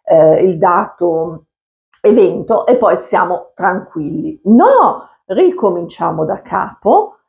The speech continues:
e ripetiamo nella nostra testa o molto simile o appunto con queste diverse sfumature.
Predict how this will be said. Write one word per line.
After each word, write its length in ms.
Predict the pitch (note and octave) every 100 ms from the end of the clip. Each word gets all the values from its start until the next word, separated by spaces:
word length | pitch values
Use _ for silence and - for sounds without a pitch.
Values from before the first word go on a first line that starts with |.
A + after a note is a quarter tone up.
| _
e 240 | - - -
ripetiamo 840 | A3+ G4+ G#4+ C4 B3 G#3+ E3+ E3
nella 260 | E3 E3 E3
nostra 400 | F#3 G3+ - -
testa 760 | - - - - C#4+ - -
o 460 | - B4+ - - _
molto 440 | G3 G#3 F#3 - F#3+
simile 640 | - D#3+ D#3 G3 G#4+ -
o 200 | - A#3
appunto 400 | - A3+ E3+ A3+
con 180 | A#3 G3+
queste 280 | E3 E3+ G3
diverse 680 | F#3+ - - - D#3+ D#3+ D#3+
sfumature. 880 | - - D#3+ D#3 - _ _ _